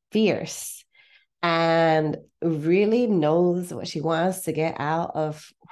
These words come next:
her experiences. So Amanda has a background, I believe, in marketing, and I believe in, like, helping people with their branding.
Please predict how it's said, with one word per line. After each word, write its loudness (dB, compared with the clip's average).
her -2
experiences. -4
So 0
Amanda 4
has 0
a -2
background, -4
I -4
believe, 2
in -8
marketing, -6
and -2
I -2
believe -8
in, -4
like, -2
helping -2
people -6
with -4
their -4
branding. -2